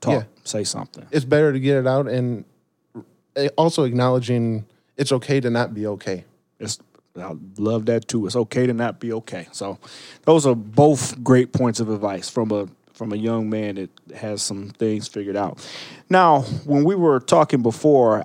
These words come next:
Speaker 1: I made the mistake of calling it M S, and you corrected me, uh,
Speaker 2: Mm-hmm.
Speaker 1: like you were supposed to. You said, "No, it's muscular dystrophy." Um, for anybody else that may be confused, such as myself, what, what's the, what,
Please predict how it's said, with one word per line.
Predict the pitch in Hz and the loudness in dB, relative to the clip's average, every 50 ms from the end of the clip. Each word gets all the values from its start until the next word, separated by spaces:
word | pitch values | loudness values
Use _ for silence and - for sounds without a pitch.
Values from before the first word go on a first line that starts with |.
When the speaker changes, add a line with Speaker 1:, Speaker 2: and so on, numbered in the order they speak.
| - - | 0 2
Speaker 1:
I | 135 139 143 151 147 143 139 135 123 113 117 - | 2 4 6 6 6 4 4 2 0 -2 -8 -6
made | 117 120 131 131 127 - | 0 2 2 2 2 2
the | 123 | 0
mistake | 117 113 110 - - - 123 117 104 - - | -2 -2 -4 -4 0 2 2 2 2 -2 -4
of | 104 104 101 - | -4 -4 -4 -6
calling | - - 117 113 113 113 110 104 | -4 -2 0 0 0 -2 -2 -4
it | 101 95 _ _ | -6 -6 _ _
M | - 131 120 113 107 | 0 0 0 0 0
S, | 92 - - - - | -4 -6 -8 -10 -10
and | 107 101 104 | -10 -10 -8
you | 107 107 107 104 107 _ - | -6 -6 -6 -6 -8 _ -12
corrected | - 117 107 117 117 113 - 104 95 | -8 -4 -2 -2 -2 -2 -4 -10 -8
me, | 104 104 101 104 - - 160 | -8 -10 -10 -10 -12 -8 -6
uh, | |
Speaker 2:
Mm-hmm. | 143 147 165 165 117 113 | -4 -4 -4 -6 -6 -6
Speaker 1:
like | 107 104 104 104 - | -4 -4 -6 -8 -8
you | 113 | -8
were | 110 107 | -8 -8
supposed | - - 117 113 107 101 - - | -8 -6 -4 -4 -4 -4 -6 -8
to. | 113 | -10
You | 107 | -8
said, | 104 - 98 98 | -6 -6 -6 -4
"No, | 110 113 110 107 104 | -2 0 0 0 -2
it's | 101 107 | -2 -4
muscular | 113 110 104 - - 110 104 101 | -4 -4 -4 -4 -6 -6 -6 -6
dystrophy." | 107 120 113 104 - - 110 - - - - - - - - - - - - - | -4 -4 -4 -4 -6 -10 -16 -14 -12 -12 -12 -12 -14 -16 -16 -16 -18 -10 -2 2
Um, | 190 190 180 170 | 4 4 4 4
for | - 156 156 156 147 147 143 - - | 4 4 6 6 6 2 -2 -6 0
anybody | 202 220 233 208 185 175 156 156 151 151 156 | 2 2 4 6 6 6 6 6 4 6 6
else | 151 143 135 123 - - | 6 4 4 2 0 0
that | - 127 120 - 117 | 2 2 2 2 0
may | 123 117 123 123 123 | -2 0 2 2 2
be | 117 123 123 120 | 4 2 2 2
confused, | - - 117 107 - - 120 117 113 113 113 - - | 0 -4 -6 -6 -6 -2 0 0 0 0 -2 -4 -2
such | - 110 - - | -4 -4 -2 -2
as | 110 - | -4 -4
myself, | 110 107 107 110 110 - - - 117 110 107 110 - - - - - - - - - - - _ _ _ _ _ _ _ _ _ _ _ _ _ _ _ _ _ _ _ | -4 -6 -4 -4 -4 -4 -2 0 0 0 0 0 -4 -10 -18 -20 -20 -20 -20 -20 -20 -20 -20 _ _ _ _ _ _ _ _ _ _ _ _ _ _ _ _ _ _ _
what, | - 123 147 185 190 - _ _ _ _ | -2 4 6 6 4 4 _ _ _ _
what's | - 151 220 214 214 - - 156 - - - | 2 4 4 4 4 0 -6 -6 -6 -6 -2
the, | - 147 123 | 2 2 2
what, | 117 123 - 160 196 233 220 | 2 0 0 2 4 4 4